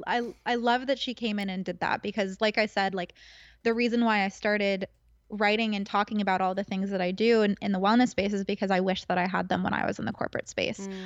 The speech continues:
Speaker 1: Um, and I really fully believe that if I did have them, I might actually still be there. Um, so if you look at a baby, if you look at your daughter when she was first born, we're breathing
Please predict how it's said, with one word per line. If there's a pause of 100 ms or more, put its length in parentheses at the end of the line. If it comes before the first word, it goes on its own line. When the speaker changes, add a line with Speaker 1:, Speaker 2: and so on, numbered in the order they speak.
(140)
Speaker 1:
Um,
and
I (120)
really
fully
believe
that
if
I
did
have
them,
I
might (200)
actually
still
be
there. (400)
Um,
so (1000)
if
you
look
at
a
baby, (320)
if
you
look
at
your
daughter
when
she
was
first
born, (1200)
we're
breathing